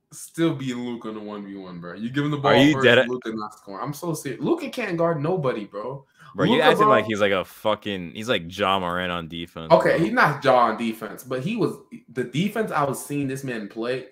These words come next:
Speaker 1: and they had the audacity to say, "I feel bad for Luka." I felt no pity for that man after the defense that he was playing. Not getting back on defense and getting blown by every possession.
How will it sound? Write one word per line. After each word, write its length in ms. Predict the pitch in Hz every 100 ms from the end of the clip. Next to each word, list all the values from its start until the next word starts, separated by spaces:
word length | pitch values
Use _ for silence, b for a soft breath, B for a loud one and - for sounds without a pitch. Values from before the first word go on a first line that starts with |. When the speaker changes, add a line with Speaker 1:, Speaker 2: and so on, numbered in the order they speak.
| -
Speaker 1:
and 300 | 156 156 123 -
they 120 | 226
had 200 | 220 165
the 100 | 143
audacity 500 | 120 123 147 147 123
to 80 | 110
say, 220 | - 110
"I 140 | 107 123
feel 280 | - 127 110
bad 300 | 107 107 -
for 100 | 104
Luka." 300 | 101 98 - - _ _ _ _ 180
I 140 | 220
felt 300 | - 139 101
no 400 | 123 127 151 208
pity 260 | 208 151 117
for 120 | 110
that 160 | 113 104
man 180 | 104 104
after 360 | 117 117 -
the 100 | 110 104
defense 320 | 139 143 127 117
that 120 | 117
he 60 | 113
was 120 | 107
playing. 320 | 107 90 82
Not 240 | 113 185 180
getting 180 | 185 180
back 200 | 185 180
on 120 | 170
defense 320 | 175 170 160
and 80 | 139
getting 180 | 117 107
blown 260 | 110 139 156
by 220 | 151 143
every 180 | 139 139
possession. 380 | 120 107 101